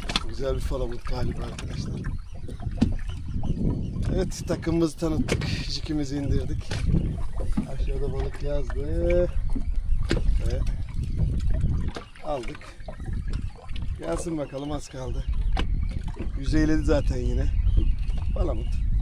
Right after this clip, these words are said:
Bak nasıl gezdiriyor. Hop, hop, hop, hop, hop. Tamam kanka. Yani buraya gelip kaçıyorsunuz ama. Oğlum dur. O büyük bunlar bir de arkadaşlar. Allah!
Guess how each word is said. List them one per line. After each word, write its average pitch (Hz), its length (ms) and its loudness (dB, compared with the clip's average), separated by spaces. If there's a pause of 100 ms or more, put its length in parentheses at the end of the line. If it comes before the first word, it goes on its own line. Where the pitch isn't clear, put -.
(800)
Bak - 180 -2
nasıl 143 300 0
gezdiriyor. - 400 2 (220)
Hop, 151 140 2
hop, 156 120 0
hop, 151 120 -8
hop, 156 100 -6
hop. 170 160 -4
Tamam 139 240 -6
kanka. 156 380 -6 (2000)
Yani 156 240 0 (140)
buraya 170 220 2
gelip 170 260 2
kaçıyorsunuz 165 540 0
ama. 214 200 -2 (920)
Oğlum 208 220 4
dur. 254 240 0 (500)
O 131 60 -4 (160)
büyük 180 260 -4
bunlar 156 320 0
bir 120 60 -6
de 123 60 -6
arkadaşlar. 165 420 -4 (1120)
Allah! 233 1800 6